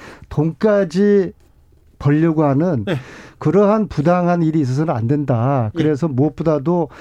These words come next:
Speaker 1: 가장 먼저 이번 사태를 통해 가지고 지난 구 년 동안 해내지 못한 이해충돌 방-, 방지법 있잖아요.
Speaker 2: 네.
Speaker 1: 그것 한마디로 그겁니다. 권력을 가진 사람이, 권력을 가진 위치에 있는 사람이,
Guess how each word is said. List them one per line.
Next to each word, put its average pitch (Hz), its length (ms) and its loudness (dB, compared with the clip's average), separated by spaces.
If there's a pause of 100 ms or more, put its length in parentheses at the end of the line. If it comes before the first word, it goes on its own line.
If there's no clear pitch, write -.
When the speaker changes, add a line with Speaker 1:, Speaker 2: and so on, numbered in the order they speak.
(300)
Speaker 1:
가장 208 460 0
먼저 160 260 2
이번 147 220 0
사태를 147 300 -2
통해 156 200 -2
가지고 143 420 -2
지난 147 280 -4
구 143 120 -2
년 180 220 0
동안 180 300 0
해내지 156 260 0
못한 143 540 -2 (340)
이해충돌 185 580 0
방-, 127 220 -8
방지법 135 560 0
있잖아요. 131 480 0
Speaker 2:
네. 170 120 0 (180)
Speaker 1:
그것 - 280 -2
한마디로 220 360 2
그겁니다. 156 580 0 (320)
권력을 233 400 4
가진 165 300 0
사람이, 156 680 0 (500)
권력을 226 420 4
가진 180 400 0
위치에 147 340 0
있는 160 180 0
사람이, 160 720 0